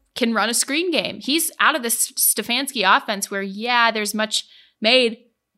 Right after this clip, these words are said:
about some of the timing and, and the usage that he had, but this al-, there's also a ton of leverage for creativity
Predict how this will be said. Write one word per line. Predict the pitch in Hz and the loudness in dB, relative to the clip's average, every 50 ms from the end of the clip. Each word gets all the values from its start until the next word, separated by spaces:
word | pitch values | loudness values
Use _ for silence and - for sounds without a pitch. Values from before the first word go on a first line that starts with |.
| _ _ _ _ - | _ _ _ _ -2
about | 226 220 208 - - - | 2 2 2 2 2 -2
some | 208 | -4
of | 202 | -4
the | 196 202 | -4 -4
timing | 202 - 285 294 285 285 320 302 277 254 | -2 0 2 2 2 4 2 2 2 0
and, | 226 196 190 | 0 -2 -2
and | - 208 196 | -2 -2 -4
the | 196 196 | -4 -4
usage | 202 262 285 262 - 294 269 226 220 - - - _ | -2 -2 -2 0 0 -2 -2 -2 -2 -4 -4 -6 _
that | - 240 | -6 -6
he | 247 247 | -4 -2
had, | 220 247 247 262 262 220 214 | 0 2 2 2 0 -2 -4
but | 226 220 - - | -6 -6 -4 -2
this | 233 262 - - - | -2 0 0 0 0
al-, | - 220 - - | 0 0 0 0
there's | 233 226 233 | 0 0 2
also | 247 262 285 - 302 240 | 2 2 4 4 4 2
a | 208 196 | 2 0
ton | - - - 262 285 277 | -2 -6 -4 -2 0 0
of | 254 214 - | 0 0 0
leverage | 208 208 220 220 202 208 196 | 0 2 2 2 2 -2 -4
for | - 214 196 | -4 -6 -6
creativity | - - 220 208 202 202 - 208 196 190 190 185 190 | -4 -2 -2 0 0 0 -2 -4 -4 -2 -2 -4 -4